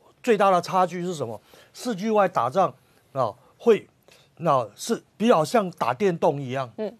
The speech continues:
Speaker 2: 嗯。
Speaker 1: 那，那个按，按，按按钮的那个人是没什么感觉的。
Speaker 2: 嗯。
Speaker 1: 那，然后，但是他的所，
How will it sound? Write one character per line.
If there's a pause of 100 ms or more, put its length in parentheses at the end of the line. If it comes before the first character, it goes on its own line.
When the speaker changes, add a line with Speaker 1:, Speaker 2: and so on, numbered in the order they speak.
Speaker 2:
嗯。 (100)
Speaker 1:
那， (160)
那
个 (960)
按， (120)
按，
按
按
钮
的
那
个
人 (160)
是
没
什
么
感
觉
的。 (100)
Speaker 2:
嗯。 (140)
Speaker 1:
那， (260)
然
后， (560)
但
是
他
的
所，